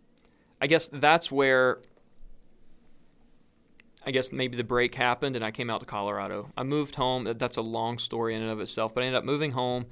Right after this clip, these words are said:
for a few weeks, decided, "What am I doing with my life?" Packed up my bags, drove out to Colorado through a lot of random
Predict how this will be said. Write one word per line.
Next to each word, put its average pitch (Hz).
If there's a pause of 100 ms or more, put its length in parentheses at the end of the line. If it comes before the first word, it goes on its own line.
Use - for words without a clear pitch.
(380)
for 113
a -
few 143
weeks, 131
decided, 113
"What 131
am 131
I 120
doing 117
with 110
my 107
life?" 110 (500)
Packed 143
up 101
my 123
bags, 113
drove 131
out 127
to -
Colorado 113
through 117
a -
lot 117
of 120 (1160)
random 123